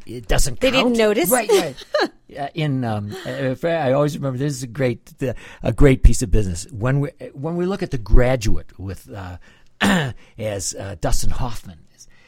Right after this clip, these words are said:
Speaker 1: uh, there, Mike Nichols is a brilliant director. I don't believe he does anything, any shot in that that doesn't have meaning for the film. As Benjamin is walking down to the party, he, on the top of the stairs,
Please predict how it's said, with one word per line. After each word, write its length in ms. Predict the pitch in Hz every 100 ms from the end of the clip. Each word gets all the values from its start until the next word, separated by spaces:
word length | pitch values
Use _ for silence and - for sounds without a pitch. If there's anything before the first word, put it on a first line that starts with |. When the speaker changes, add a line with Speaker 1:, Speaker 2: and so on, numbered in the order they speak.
| _ _
Speaker 1:
uh, 120 | 101 107
there, 360 | 143 175 165 -
Mike 240 | 120 147 131
Nichols 340 | 127 113 87
is 140 | 95
a 40 | 92 - -
brilliant 400 | - 202 160 101
director. 260 | 92 90
I 40 | 127
don't 120 | 170
believe 320 | 139 131 131
he 140 | - 123
does 260 | 101 - -
anything, 500 | 147 175 156 107 95
any 200 | 139 190
shot 380 | 170 - 165 147
in 80 | 113
that 180 | 110 107
that 120 | 101
doesn't 240 | 120 113
have 140 | 113 101
meaning 320 | 113 110 104
for 120 | 104
the 80 | 95
film. 320 | - 147 85 - - _ _ _ -
As 300 | 127 123 -
Benjamin 440 | 117 190 202 175
is 140 | 139 123
walking 400 | 131 147 147 127
down 320 | 123 131 127
to 100 | 107
the 80 | 110
party, 540 | - 120 110 87 87 - _ _
he, 240 | - -
on 100 | 120
the 80 | 107
top 280 | - 123 123
of 160 | 120 95
the 60 |
stairs, 460 | 87 - 117 90